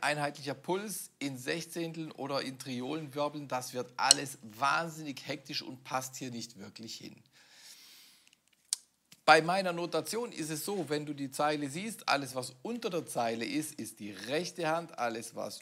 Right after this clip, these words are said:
über der Zeile ist, ist die linke Hand. Und dann erkennst du gleich, es ist eigentlich immer schön abwechselnd gespielt,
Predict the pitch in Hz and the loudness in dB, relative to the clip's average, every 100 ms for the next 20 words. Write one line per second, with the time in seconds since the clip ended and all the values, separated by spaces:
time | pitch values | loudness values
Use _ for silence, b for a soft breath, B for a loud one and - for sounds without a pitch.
0 | - 127 131 139 135 - 117 120 120 123 | -6 -4 -2 -4 -6 -2 0 0 -2 -6
1 | - 104 - 131 135 127 123 156 175 170 | -10 -12 -10 -6 -6 -4 -2 -2 -4 -6
2 | 131 113 95 98 - - b b b b | -6 -4 -8 -10 -16 -20 b b b b
3 | - - - _ _ _ _ - - 123 | -2 -2 -8 _ _ _ _ -12 -6 4
4 | 135 196 202 160 160 185 175 - 135 135 | 6 6 2 -2 -2 -4 -4 -6 0 2
5 | 180 226 - 113 131 - 143 175 202 170 | 2 0 -6 -8 -8 0 4 4 2 -6
6 | 139 - 170 196 208 - 147 131 113 - | -6 -2 0 0 0 0 0 -2 -4 0
7 | 127 131 131 127 131 127 123 120 - - | 0 0 -4 -6 -6 -8 -6 -4 -4 -4
8 | 120 165 180 | -6 -6 -8